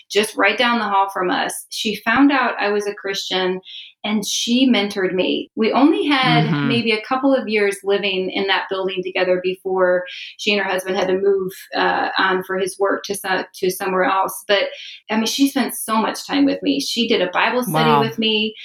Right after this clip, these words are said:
Speaker 1: She worked through a catechism with me 'cause I grew up Irish Catholic.
Speaker 2: Mm.
Speaker 1: I didn't understand
Speaker 2: Yeah.
Speaker 1: God, Jesus, sin. I mean, it, I could, yeah, I would make you laugh out loud with the way I thought about Christianity. It was just,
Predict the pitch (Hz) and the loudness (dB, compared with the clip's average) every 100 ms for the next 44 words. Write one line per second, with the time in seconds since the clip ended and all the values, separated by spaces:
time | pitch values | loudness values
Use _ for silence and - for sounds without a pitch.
0 | - - 214 202 208 - 196 185 185 214 | -12 -2 0 2 0 -2 0 0 0 -2
1 | 226 247 254 247 226 208 208 202 202 202 | 0 0 0 0 -2 -2 -2 2 2 2
2 | 226 220 214 262 240 190 190 202 202 - | 0 -2 -2 -2 -2 -2 0 0 -2 0
3 | 180 175 170 156 139 135 202 254 190 170 | 2 4 4 2 0 0 2 2 0 0
4 | 170 - - 143 143 151 156 156 180 180 | -4 0 2 4 4 4 4 4 4 4
5 | 185 185 180 190 190 185 180 185 - - | 0 -4 -6 -6 -6 -2 0 0 -4 -10
6 | 202 185 185 185 185 185 - - - _ | -4 -2 0 0 0 -4 -12 -18 -20 _
7 | - 202 - 160 170 - 226 226 214 175 | -2 0 0 0 0 2 0 2 -2 -2
8 | _ _ _ - 185 - 202 208 208 190 | _ _ _ -2 0 2 2 4 2 0
9 | 175 _ 202 190 190 185 180 - 185 185 | -2 _ -4 -4 0 2 2 0 -2 -2
10 | - - 131 87 87 92 - 185 - 185 | -2 -2 0 0 0 0 -2 -2 -6 0
11 | 180 - 190 - _ - 185 - 202 190 | 2 2 0 -4 _ -2 -2 0 2 2
12 | 190 175 175 180 - 240 233 220 202 190 | 0 0 0 -2 -2 0 2 0 0 0
13 | - 220 254 240 254 | 0 2 2 2 0